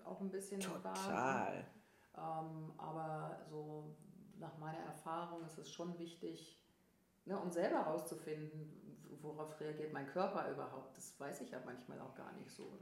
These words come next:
Speaker 1: Und
Speaker 2: Hm.
Speaker 1: da finde ich Selbstbefriedigung schon hilfreich, <laughs>
Speaker 2: Total.
Speaker 1: ne, um das einfach, ne, rauszufinden, wo fühle ich mich wohl, um halt dann auch mit dem Partner dann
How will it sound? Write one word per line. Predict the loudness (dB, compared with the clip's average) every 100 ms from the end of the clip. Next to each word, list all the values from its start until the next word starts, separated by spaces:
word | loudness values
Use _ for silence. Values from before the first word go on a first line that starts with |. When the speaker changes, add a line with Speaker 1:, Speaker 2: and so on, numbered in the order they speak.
| -6
Speaker 1:
Und | 0 0
Speaker 2:
Hm. | 0 -6 -12 -20 -20 -12
Speaker 1:
da | -10
finde | -6 -6
ich | -6
Selbstbefriedigung | -6 -8 -12 -10 -8 -8 -8 -8 -6
schon | 2 4 6 4 2 8
hilfreich, | 8 8 2 2 2 2 0 0 4
<laughs> | 4 2 -2
Speaker 2:
Total. | 0 0 0 2 4
Speaker 1:
ne, | 4
um | 2
das | 0 0
einfach, | -2 -4 -4 -6 -6
ne, | -6 -6 -14 -12 -2 4
rauszufinden, | 4 4 -2 -2 -2 -4
wo | -6
fühle | -4 -2 -2
ich | -2
mich | -6 -8 0
wohl, | 4 4 4
um | 6 6 6
halt | 4 2
dann | 2 2
auch | 2 2 2 0
mit | -2 0
dem | -2
Partner | 2 4 4 6 4 4 2
dann | 0 0 -4